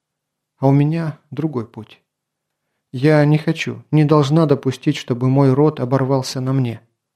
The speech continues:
Она прерывисто вздохнула,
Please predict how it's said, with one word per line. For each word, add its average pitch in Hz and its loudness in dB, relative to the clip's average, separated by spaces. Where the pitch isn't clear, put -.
Она 147 4
прерывисто 131 0
вздохнула, 117 -2